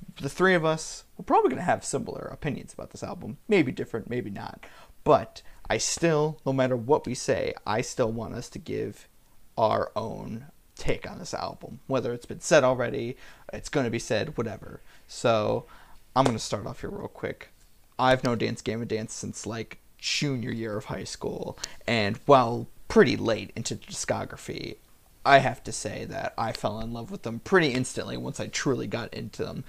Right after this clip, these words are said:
Like, before, I had Acceptance Speech on C D, felt pretty mixed about it, just kinda, like, left it on the C D rack, and then one day I was like, uh, "I'm gonna listen to Dance Gavin Dance, I'm gonna see what the hype's about with, like, their other stuff." So I listened to Mothership.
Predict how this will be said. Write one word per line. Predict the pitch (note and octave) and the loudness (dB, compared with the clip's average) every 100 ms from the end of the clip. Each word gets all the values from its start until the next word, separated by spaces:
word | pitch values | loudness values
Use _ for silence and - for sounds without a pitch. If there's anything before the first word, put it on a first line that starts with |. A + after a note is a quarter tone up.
| - - | -12 0
Like, | E3+ D#3+ | 4 6
before, | E3 F#3 E3+ D#3+ - | 6 6 6 4 4
I | |
had | C3 C3+ | 4 4
Acceptance | G#2+ - B2+ - A2+ | 2 0 -2 -2 -6
Speech | - G#2 A#2 | -4 -4 -4
on | G#2+ | -6
C | - - G#2 | -8 -6 -4
D, | A2+ A#2+ A#2 B2 - - - - - - | -4 -2 -4 -6 -8 -14 -14 -14 -16 -10
felt | - D#3+ - | 2 6 6
pretty | - A2+ | 4 0
mixed | G2 G#2 - | 2 0 2
about | A#2+ A#2+ A#2+ | 6 8 8
it, | A#2+ | 6
just | A#2 - | 2 -2
kinda, | D#3 F#2+ | 0 0
like, | G2 - | -4 -4
left | G#2+ - | -4 0
it | B2+ | 2
on | A2 G#2+ | 2 0
the | D3 | -2
C | - | -4
D | G#2 A2 | -2 -2
rack, | G2+ F#2+ A#2+ - - D3+ | -2 -2 -4 -8 -12 -4
and | A#2+ | 0
then | C3 | 4
one | B2+ B2+ | 4 6
day | A#2+ | 6
I | G#2+ | 4
was | A#2+ | 2
like, | A#2 - - - | -2 -4 -12 -4
uh, | F2 F2+ G2 C#3 - - | 0 0 0 -4 -12 4
"I'm | F#3 | 6
gonna | D#3 | 6
listen | A2 - G2+ | 0 -2 -2
to | |
Dance | G#2 G#2+ - | 0 0 0
Gavin | C3 C3+ | 0 2
Dance, | C3+ A2 B2 | 0 -2 -4
I'm | C#3+ | -4
gonna | C#3 | -2
see | - | -2
what | C3 | 0
the | C3+ | 0
hype's | D#3+ - - | 0 -2 -4
about | G#2+ G#2+ - | -6 -4 -4
with, | A#2+ A#2 | -4 -6
like, | - | -2
their | A2+ | 0
other | A#2 A2 | 0 0
stuff." | A2 - - - - - | -6 -4 -6 -8 -18 -10
So | - C3 | 0 2
I | |
listened | B2 - A#2 | 2 0 -2
to | A2+ | 0
Mothership. | C3+ C#3+ C3 - - B2 | 4 6 6 2 0 0